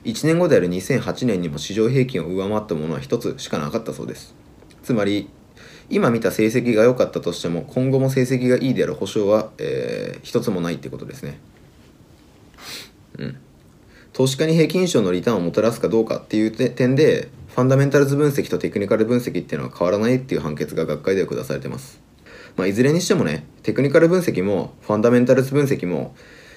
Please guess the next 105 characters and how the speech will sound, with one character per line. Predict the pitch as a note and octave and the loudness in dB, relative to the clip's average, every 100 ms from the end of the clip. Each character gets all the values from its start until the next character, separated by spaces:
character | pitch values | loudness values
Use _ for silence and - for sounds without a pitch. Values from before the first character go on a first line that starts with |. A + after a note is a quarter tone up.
| - - - - | -20 -20 -10 -4
い | |
ず | A2 B2+ | 0 2
れ | |
以 | C#3 | 4
下 | F3+ | 4
に | C3 | 4
基 | F#2+ | 2
づ | G2 | 0
く | A#2+ E2+ | 0 4
売 | G#2 A#2+ | 6 6
買 | E2 | 4
を | C2+ | 2
し | C#2+ | -2
た | E2 | -2
と | |
こ | G2 | 0
ろ | F#2 | 2
で、 | D#2+ E2 - | 2 0 -2
イ | G2+ | 0
ン | |
デ | G#2+ A#2 | 0 0
ッ | |
ク | - | -4
ス | - | -2
フ | |
ァ | C#3+ | 2
ン | |
ド | G2 | 2
の | F2+ E2 | 0 -2
成 | - | -2
績 | F#2+ G#2 A#2 | -2 -2 0
を | A2+ | 2
上 | A2+ | 4
回 | B2 | 2
っ | |
て | C3 | 2
い | F#2+ | 0
る | |
こ | G#2 | 0
と | A2 | -2
は | |
な | D2+ D#2+ | -2 -2
い | F2 | -4
わ | B1 | -4
け | - | -8
で | - | -12
す。 | - - _ _ - - - | -16 -20 _ _ -20 -20 -8
な | A2 | -4
ん | G2+ | 0
で、 | G#2 G#2 - - - - - _ - | 2 2 0 -6 -12 -12 -16 _ -2
イ | A2+ | 0
ン | |
デ | A2 | 2
ッ | |
ク | A2 | 0
ス | - | -2
フ | C#3 | 0
ァ | |
ン | B2+ | 2
ド | F2+ | 0
っ | |
て | G2 | 0
い | |
う | F2 | -2
の | |
を | |
持 | E2+ | -2
ち | - | -4
続 | - G2+ | -6 -4
け | G#2 | -2
る | F2+ | -2
運 | C#2 F#2 | -4 -4
用 | F#2 | -4
っ | |
て | - B2 | -2 -4
い | |
う | |
の | D#2 | -4
は | |
す | - F2 | -6 -2
ご | G2 | -2
い | |
賢 | - D#2 | -2 -4
明 | E2 | -2
な | G2+ | -2
わ | F#2 | -4
け | - | -8
で | |
す | - | -12
よ。 | - - - - - - | -16 -16 -20 -20 -20 -20
う | |
ん。 | - - - - - | -18 -20 -20 -20 -6
コ | - | -2
ス | C3+ | 0
ト | - | -2
も | E2 | -4
か | E2 | -2
か | G2 | -2
ら | F#2 | -2
な | D2+ | -2
い。 | - - - - - | -8 -14 -20 -20 -14
無 | - | -6
駄 | G2 | -2
に | G#2 | -2
考 | G#2+ | -2